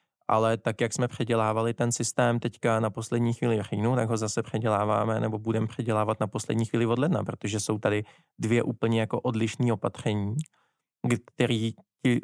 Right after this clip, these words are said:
udělají hrozně moc jako zásahů interních jako do, do, do fungování té faktury, jo.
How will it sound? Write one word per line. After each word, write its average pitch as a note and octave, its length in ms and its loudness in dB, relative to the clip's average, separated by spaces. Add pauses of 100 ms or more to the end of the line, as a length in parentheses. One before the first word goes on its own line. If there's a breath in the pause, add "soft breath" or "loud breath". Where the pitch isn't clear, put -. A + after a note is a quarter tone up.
udělají A#2+ 400 2
hrozně A#2 340 0
moc A#2 180 0
jako A2+ 200 -2
zásahů A2+ 560 0
interních A2+ 680 -2
jako - 220 -2
do, A2+ 240 0
do, A#2+ 360 0 (140)
do A#2+ 160 -2
fungování A2+ 600 2
té B2 140 0
faktury, B2 440 -4
jo. G2 160 -2